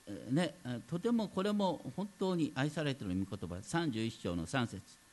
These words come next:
三十一章の三節も一緒に読んでみましょう。はい。「主は遠くから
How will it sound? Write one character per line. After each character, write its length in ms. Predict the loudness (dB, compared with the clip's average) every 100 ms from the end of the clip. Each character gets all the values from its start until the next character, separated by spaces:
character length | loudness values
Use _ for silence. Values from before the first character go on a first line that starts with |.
| -20 -20 -20 -2
三 220 | 4 4
十 100 | 4
一 80 | 2
章 140 | 2
の 80 | 2
三 200 | 2 0
節 240 | -2 -2
も 80 | -2
一 80 | -2
緒 140 | -2
に 100 | 0
読 120 | 2 0
ん 40 |
で 80 | -2
み 100 | -6
ま 120 | -8
し 120 | -10
ょ 20 |
う。 40 | -14 -16
は 60 | -20
い。 40 | -20 -20 -20 -20 -20 -8
「主 200 | 2 6
は 260 | 6 4 -4 -6
遠 260 | 2 4 4
く 100 | 4
か 140 | 2
ら 240 | 6 6